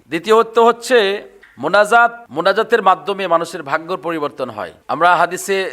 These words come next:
যেটা পাই, যেমন হাদিস শরীফের মধ্যে আসছে, "আদ-দুআ মুখুল ইবাদাত", সকল ইবাদতের মগজ হচ্ছে দোয়া। "আত-তাকদিরু", মানুষের তাকদির পরিবর্তন হয় না, "ইল্লা বিদ-দুআ",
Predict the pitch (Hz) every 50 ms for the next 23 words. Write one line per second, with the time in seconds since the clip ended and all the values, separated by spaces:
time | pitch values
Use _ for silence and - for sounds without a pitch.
0 | 135 147 139 160 160 185 175 143 160 156 156 151 156 160 - - - - 127 151
1 | 147 156 156 160 160 165 160 - - 170 156 175 165 156 156 143 139 147 143 143
2 | - - 147 139 135 127 147 151 147 147 143 139 156 151 143 143 135 139 139 135
3 | 151 147 147 - _ _ - - - - 143 - 170 160 160 156 151 143 147 147
4 | 156 147 151 160 143 143 143 143 147 139 143 139 - 151 135 123 131 131 131 139
5 | 151 156 - - 147 160 - - - 202 190 - 180 170 175 208 220 220 220 208
6 | 180 139 110 87 80 - _ _ _ _ _ _ _ _ _ _ _ _ - 139
7 | 156 175 170 - - - - - 165 - 143 151 185 190 175 - - 170 170 180
8 | 175 190 190 - 185 165 131 147 151 151 139 120 95 76 - _ _ _ - 156
9 | 180 190 202 196 185 190 175 139 127 147 135 123 107